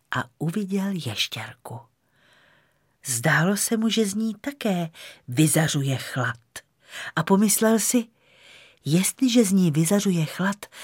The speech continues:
stejně jako z hada, tak možná ví,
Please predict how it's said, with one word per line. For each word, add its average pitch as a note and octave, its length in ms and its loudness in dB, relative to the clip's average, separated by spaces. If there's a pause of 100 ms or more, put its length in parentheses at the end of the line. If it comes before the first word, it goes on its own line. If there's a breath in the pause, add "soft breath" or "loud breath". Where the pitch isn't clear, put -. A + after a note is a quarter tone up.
(100)
stejně F#3+ 640 2
jako D#3+ 200 0
z B2 80 -2
hada, E3+ 360 0 (300 loud breath)
tak - 200 0
možná A#3 500 8
ví, B3+ 440 2